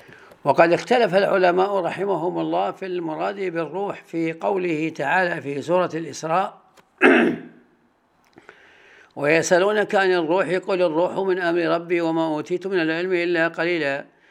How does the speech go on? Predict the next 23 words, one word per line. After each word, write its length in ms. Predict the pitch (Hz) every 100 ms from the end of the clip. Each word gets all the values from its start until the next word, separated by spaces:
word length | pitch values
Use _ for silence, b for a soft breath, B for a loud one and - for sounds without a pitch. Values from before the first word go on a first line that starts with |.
| b b
فقال 320 | - 170 202
بعضهم: 540 | 180 170 160 175 185 190
"إنه 480 | 190 180 175 156 160
الروح 400 | 143 185 175 160
الذي 380 | 156 160 156
في 100 | 151
الأبدان"، 600 | 160 165 139 156 175 208
وعلى 300 | 196 151 160
هذا 500 | 160 160 185 160 160
فالآية 440 | 147 160 - 180 165
دليل 540 | 139 151 175 170 180 - B B B -
على 180 | 160 160
أن 240 | - 165
الروح 340 | 160 151 170 160
أمر 460 | - 180 160 190
من 320 | 196 165 160
أمر 300 | - 175 160
الله 560 | 160 151 165 185 165 165
لا 140 | 160
يعلم 420 | 185 165 156 165 151
الناس 440 | 151 180 170 -
عنه 280 | - 180 147
شيئا 480 | 120 185 185 127 107